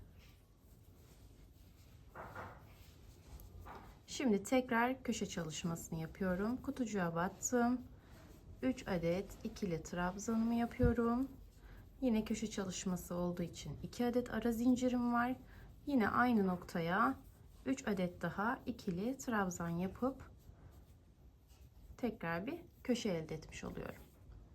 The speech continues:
Devam edelim. Yani şöyle söyleyeyim, iki köşe çalışması arasında, şöyle göstereyim, iki köşe çalışması arasında bir, iki, üç adet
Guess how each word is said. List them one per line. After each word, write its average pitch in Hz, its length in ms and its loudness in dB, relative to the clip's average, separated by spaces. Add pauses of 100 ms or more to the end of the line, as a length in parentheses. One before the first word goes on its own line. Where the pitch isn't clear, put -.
(440)
Devam 214 340 8
edelim. 185 540 -2 (3750)
Yani 294 240 6
şöyle 294 280 4
söyleyeyim, 160 440 -2 (100)
iki 349 300 -2
köşe 294 260 4
çalışması 196 680 0
arasında, 226 720 2 (400)
şöyle 165 320 -4
göstereyim, 160 540 -6
iki - 280 -4
köşe 247 260 0
çalışması 202 760 -2
arasında 175 800 0
bir, 202 440 2
iki, - 300 -6 (140)
üç 320 240 -4
adet 160 400 -4